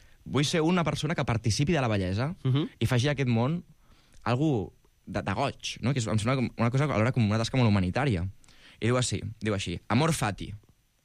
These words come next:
Speaker 1: Amor, amor al destí. Amor fati, per ser, ho porto tatuat, eh, això, eh? I
Speaker 2: Sí o
Speaker 1: llavors,
Speaker 2: no?
Speaker 1: sí, sí, sí, sí.
Speaker 2: Boníssim.
Speaker 1: Que am-, amor fati vol dir amor al destí, però no, no en un sentit determinista del terme.
Speaker 2: Mhm.
Speaker 1: Quan Nietzsche explica l'amor fati, que això pareixia tremolor, també,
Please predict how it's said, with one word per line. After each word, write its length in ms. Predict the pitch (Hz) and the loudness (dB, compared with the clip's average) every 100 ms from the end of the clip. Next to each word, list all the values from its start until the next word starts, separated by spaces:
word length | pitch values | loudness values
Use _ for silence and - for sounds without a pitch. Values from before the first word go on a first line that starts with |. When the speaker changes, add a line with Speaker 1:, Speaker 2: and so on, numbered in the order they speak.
| _ | _
Speaker 1:
Amor, 220 | 101 110 - | -4 -4 -2
amor 160 | 101 | -2
al 80 | 110 | 0
destí. 320 | 98 - 139 - | 0 0 -2 0
Amor 160 | 95 107 | 0 0
fati, 180 | 120 117 | 0 -2
per 80 | |
ser, 140 | 113 135 | -2 -2
ho 20 | |
porto 180 | 104 107 | -2 0
tatuat, 380 | 101 95 95 - | 0 2 0 0
eh, 60 | |
això, 180 | 135 - | -4 -2
eh? 60 | - - - | -6 -6 -4
I 100 | 101 | 0
Speaker 2:
Sí 60 | 151 | 2
o 20 | |
Speaker 1:
llavors, 140 | 208 | 2
Speaker 2:
no? 40 | 165 | 0
Speaker 1:
sí, 240 | 117 113 | 0 -2
sí, 120 | 107 | -2
sí, 140 | 92 90 | -4 -6
sí. 160 | - - - | -8 -12 -4
Speaker 2:
Boníssim. 400 | 127 123 160 113 87 - | 2 2 2 -2 -6 -4
Speaker 1:
Que 200 | 123 123 | -2 0
am-, 140 | 110 113 | 0 0
amor 240 | 107 123 | 2 2
fati 240 | 139 143 160 | 0 0 0
vol 180 | 139 | 2
dir 220 | 120 147 - - - - - | 2 0 -2 -12 -20 -12 -2
amor 240 | 107 135 | 2 2
al 100 | 170 | 2
destí, 380 | 143 123 143 160 - - - - | 0 0 -2 -2 -6 -20 -20 -2
però 180 | 123 147 | 2 4
no, 140 | 185 - | 2 2
no 80 | |
en 60 | 147 | 2
un 80 | 170 | 2
sentit 420 | 156 127 110 127 | 2 0 2 0
determinista 640 | 107 104 101 104 156 - | 0 0 2 4 4 2
del 100 | 90 | -2
terme. 300 | 85 82 78 101 107 | -2 -4 -4 -8 -6
Speaker 2:
Mhm. 220 | 127 120 196 - | 0 0 -2 -2
Speaker 1:
Quan 200 | 110 113 | 2 4
Nietzsche 240 | 143 - | 2 0
explica 280 | 160 160 139 | -2 0 0
l'amor 220 | 135 120 | 2 0
fati, 460 | 117 135 127 107 175 | 0 -2 0 -2 -4
que 80 | - | -6
això 120 | - | -4
pareixia 300 | 113 120 104 | -2 -2 -2
tremolor, 400 | 110 101 95 123 | 0 2 4 2
també, 380 | 110 95 113 104 | 2 0 2 0